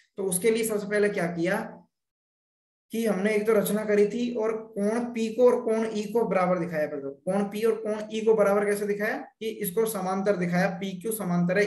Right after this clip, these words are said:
ईएफ के। जब कोण P और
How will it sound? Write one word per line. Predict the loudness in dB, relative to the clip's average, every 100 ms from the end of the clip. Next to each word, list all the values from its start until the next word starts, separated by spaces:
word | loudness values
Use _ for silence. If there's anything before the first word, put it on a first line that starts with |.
| 0
ईएफ | -2 -4 -6
के। | -16 -18 _ _ _ _ _ _ _ _ _ _ _ _ _ _ _ _ _ _ _ _ _ _ _ _ -2
जब | -2 2
कोण | 0 2 0 0
P | 2
और | 2